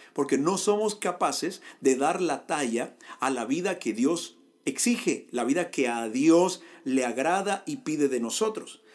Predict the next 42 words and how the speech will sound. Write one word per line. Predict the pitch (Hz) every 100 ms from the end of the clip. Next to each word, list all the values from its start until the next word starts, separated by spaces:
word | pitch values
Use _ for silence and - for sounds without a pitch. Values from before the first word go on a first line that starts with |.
| - - -
Entonces, | 233 214 220
¿qué | 226 233
hago, | 240 247 240 220
pastor? | 151 - 180 120
Bueno, | 120 175 127 - - - _ _ _ _ -
con | 196 220
eso | 226
vamos | 220 208
a | 190
terminar. | 180 165 165 117
Solamente | 175 180 185
sígueme | 175 196 196 175
unos | - 185 160
momentos | 147 180 185 170
más | 233 - - -
y | 135
ya | 151
vamos | 160 151
a | 120
llegar | 120 143 139 - -
a | 117
ese | 135 -
punto, | 139 110 101
porque | 101 117
de | 117
eso | 143 147
se | 135
trata, | 190 233 151
no | 139
simplemente | 147 139 139 165 160
decir, | 127 175
"Ah, |
bueno, | 160 139
las, | 120 - -
estoy | - - 127
mal, | 151 202 202 - - -
eh, | 127 123
tengo | 170 160
un | 156
mal | 160 165 151
en | 131
mí", | 202 254